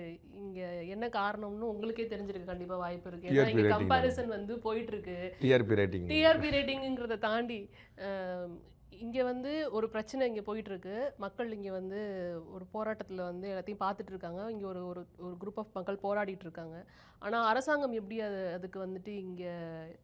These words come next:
Speaker 1: இருக்காங்க, எப்படி ரெஸ்பாண்ட் பண்றாங்க அப்படின்னு பார்க்கும்போது திரைப்படம் பார்த்துட்டு இருக்காங்க. அ, துணை முதல்வர் வந்து திரைப்படத்தை பத்தி Twitter-ல வந்துட்டு ஒரு பதிவு போடுறாரு. அ, ஸ்டாலின் அவர்கள் வந்துட்டு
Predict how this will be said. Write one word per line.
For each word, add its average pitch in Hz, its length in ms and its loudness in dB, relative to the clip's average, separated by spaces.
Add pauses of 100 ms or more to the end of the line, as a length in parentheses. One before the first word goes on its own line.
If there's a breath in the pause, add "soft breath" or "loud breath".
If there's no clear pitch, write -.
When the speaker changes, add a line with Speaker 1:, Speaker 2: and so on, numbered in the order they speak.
Speaker 1:
இருக்காங்க, 196 520 -4
எப்படி 190 300 -4
ரெஸ்பாண்ட் 247 400 -2
பண்றாங்க 185 380 -4
அப்படின்னு 185 140 -4
பார்க்கும்போது 180 680 -6 (300 soft breath)
திரைப்படம் 269 440 4
பார்த்துட்டு 196 340 -2
இருக்காங்க. 175 580 -6 (280 soft breath)
அ, 180 440 -6
துணை 254 200 4
முதல்வர் 240 240 2
வந்து 208 160 0
திரைப்படத்தை 220 520 -4
பத்தி 190 220 -4
Twitter-ல 202 440 -4
வந்துட்டு 175 300 -6
ஒரு 185 120 -6
பதிவு 180 360 -6
போடுறாரு. 170 500 -6 (340 soft breath)
அ, 175 40 -8 (640)
ஸ்டாலின் 220 400 0
அவர்கள் 202 320 0
வந்துட்டு 180 400 -6